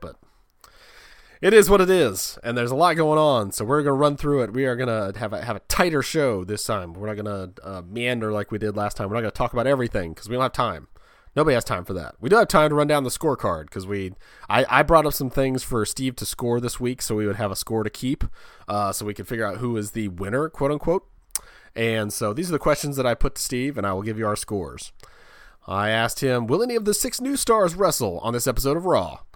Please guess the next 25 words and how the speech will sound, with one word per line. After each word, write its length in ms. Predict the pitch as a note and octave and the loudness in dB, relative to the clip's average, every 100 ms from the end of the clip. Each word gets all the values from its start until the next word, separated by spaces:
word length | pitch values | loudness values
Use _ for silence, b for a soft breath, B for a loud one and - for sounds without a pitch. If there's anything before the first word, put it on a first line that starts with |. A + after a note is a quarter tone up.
| b b | b b
We 80 | G2 | -6
both 200 | G#2 G2 | -4 -4
said 200 | G#2 G2 | -4 2
yes. 380 | F#3 G#3+ - - | 2 2 -2 -6
We 80 | A2 | -4
both 160 | G#2+ - | -4 -2
got 180 | G#2 | -2
five 160 | F2+ E2+ | -2 -2
points 220 | D3+ C#3+ | -2 -2
for 100 | - | -8
that. 160 | C#2 - _ _ - - B B B | -12 -16 _ _ -20 -20 B B B
"If 140 | G2+ - | -6 -2
so, 280 | B2+ B2 | 2 4
who?" 440 | E3 C#4+ G#3+ F2+ - - _ _ | 4 4 4 0 -8 -20 _ _
I 200 | G2+ A#2+ | -2 0
said, 520 | B2+ C3+ A#2+ A#2 A2 | 0 0 2 2 2
I 120 | F#2+ G2 | -2 -6
think 200 | G#2+ F2+ | -8 -6
E 120 | A2 | -6
C 200 | - A#2 | -4 -4
three 560 | B2 B2+ C#3 D#3 D#3+ - | -4 -4 -2 -4 -6 -6
and 420 | G#2+ G#2 G2+ F#2 | -4 -4 -6 -4
Lacey 260 | A#2+ C3 A#2 | -4 -2 -2
Evans. 380 | D2 - - - _ | -4 -12 -20 -20 _
Nope. 380 | F#2+ G#2+ F#3 | -6 0 2